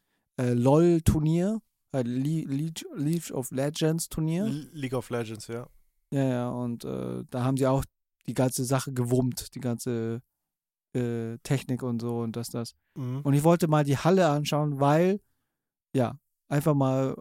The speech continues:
Speaker 1: aus Neugier, wie diese Halle bestückt ist, um einfach mal potenzielle Sachen im Auge zu haben, wenn's um, äh, Events geht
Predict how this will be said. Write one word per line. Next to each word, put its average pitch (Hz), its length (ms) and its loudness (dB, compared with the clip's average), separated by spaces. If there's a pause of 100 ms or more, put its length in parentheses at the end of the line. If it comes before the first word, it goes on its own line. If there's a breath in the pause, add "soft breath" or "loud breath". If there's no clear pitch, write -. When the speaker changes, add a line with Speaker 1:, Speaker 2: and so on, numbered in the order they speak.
(100)
Speaker 1:
aus 127 220 -2
Neugier, 135 540 2
wie 131 140 -2
diese 123 280 -2
Halle 127 260 0
bestückt 131 400 -4
ist, 123 240 -4
um 117 220 -2
einfach 120 300 -4
mal 117 220 -2 (480)
potenzielle 120 680 -2 (260)
Sachen 120 580 -4 (280)
im 123 280 -6
Auge 127 340 0
zu 120 160 -2
haben, 117 220 -2
wenn's 113 180 -6
um, 113 300 -6
äh, 107 240 -8 (100)
Events 120 360 -2
geht 113 340 -6